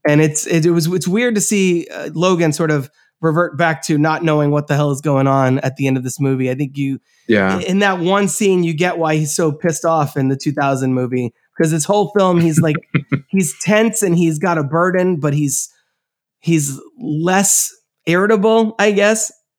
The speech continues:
Speaker 1: in a way. And then in
Speaker 2: Yeah.
Speaker 1: that final scene, you're like, "Oh, there he is. That's the guy in the steel cage that doesn't wanna be bothered by anybody."
Speaker 2: Yes, sir.
Speaker 1: Let's see.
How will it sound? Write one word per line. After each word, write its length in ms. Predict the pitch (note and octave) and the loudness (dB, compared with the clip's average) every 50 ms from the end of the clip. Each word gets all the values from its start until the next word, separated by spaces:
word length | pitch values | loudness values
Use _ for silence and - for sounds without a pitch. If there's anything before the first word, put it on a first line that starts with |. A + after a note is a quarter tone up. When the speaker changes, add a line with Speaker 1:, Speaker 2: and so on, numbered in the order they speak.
| _ _ - | _ _ -4
Speaker 1:
in 140 | E3+ E3+ F3 | 0 2 2
a 80 | F3 | 2
way. 460 | F3 E3+ F3 F3+ F#3+ G#3+ A3+ A#3 A3 - _ _ - | 2 2 2 2 2 0 0 -2 -4 -10 _ _ -2
And 180 | E3 F3 F3+ | 0 2 2
then 240 | F#3 F#3+ F#3+ F#3 F3+ | 4 4 4 4 4
in 60 | F#3 | 4
Speaker 2:
Yeah. 60 | G3 F#3 | 2 2
Speaker 1:
that 200 | F3 E3+ D#3+ - | 2 0 0 0
final 300 | G3 G3 G3+ G3+ G3+ F#3+ | 0 2 2 2 2 0
scene, 280 | - - G#3 G3+ G3 | 0 0 2 2 4
you're 100 | F3+ E3+ | 4 2
like, 160 | E3+ E3+ F3 - | 0 0 0 0
"Oh, 360 | C4 D4+ D#4 C#4 G#3 D3+ C3 | 0 2 2 2 2 0 0
there 200 | C#3+ G3 A3+ A3 | -2 -2 0 0
he 80 | E3 D3 | 0 0
is. 380 | C#3+ D#3+ F#3 G3+ F#3+ - - _ _ _ _ _ _ _ _ _ _ - | 0 0 -2 -2 -4 -8 -14 _ _ _ _ _ _ _ _ _ _ -4
That's 220 | F#3+ A3+ A3+ - | -2 -2 -2 -2
the 80 | A#3 G3 | -2 0
guy 260 | E3+ F#3 F3+ F3 F3 | 2 2 2 2 2
in 160 | E3+ E3 D#3+ | 2 2 2
the 80 | D#3 D3+ | 0 -2
steel 300 | - - F#3+ F#3 E3+ D3+ | -2 -2 0 0 0 -2
cage 340 | - E3+ D#3+ E3 F3 E3+ | -2 -2 0 0 0 -2
that 60 | D#3 D#3+ | -2 -2
doesn't 240 | D3 E3+ D#3+ E3+ | -2 -2 0 0
wanna 180 | D#3+ D#3 D#3+ D#3+ | 0 0 0 0
be 80 | D#3 D3+ | 0 0
bothered 400 | D3 D3+ D3+ D#3+ E3 E3 E3 D#3 | 0 0 0 0 0 0 0 0
by 160 | D#3+ D#3+ E3 | 0 0 0
anybody." 580 | E3 D#3+ D#3+ D#3+ D3+ D#3+ D#3+ D#3+ F3 F3+ F3+ - - - - - - - | 0 0 0 0 2 2 2 2 0 0 -2 -6 -14 -20 -20 -18 -10 -6
Speaker 2:
Yes, 200 | - A#2+ A2 - | -4 -4 -2 -2
sir. 340 | - A#2+ A2 G#2+ G#2+ G#2+ G#2+ - _ _ _ _ _ _ _ _ _ _ _ _ _ _ _ _ _ _ - | -2 0 0 0 0 -2 -4 -8 _ _ _ _ _ _ _ _ _ _ _ _ _ _ _ _ _ _ -6
Speaker 1:
Let's 180 | C3 B2 - - | -6 -6 -6 -4
see. 220 | - A#2 A2+ - | -6 -6 -6 -8